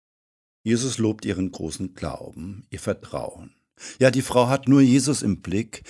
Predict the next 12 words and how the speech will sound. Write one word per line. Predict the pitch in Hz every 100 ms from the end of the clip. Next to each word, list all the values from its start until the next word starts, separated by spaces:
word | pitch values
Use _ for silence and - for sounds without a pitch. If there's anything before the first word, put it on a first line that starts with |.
| -
egal | - 110 104 135
was | 151 131
die | 151 107
anderen | 104 101 104
um | 107 101
sie | 101
herum | 101 90 92
sagen | 85 78 78 87 110 110 107 _
oder | - 107
von | 107 110
ihr | 120 101
denken. | 80 98 80 - 98 101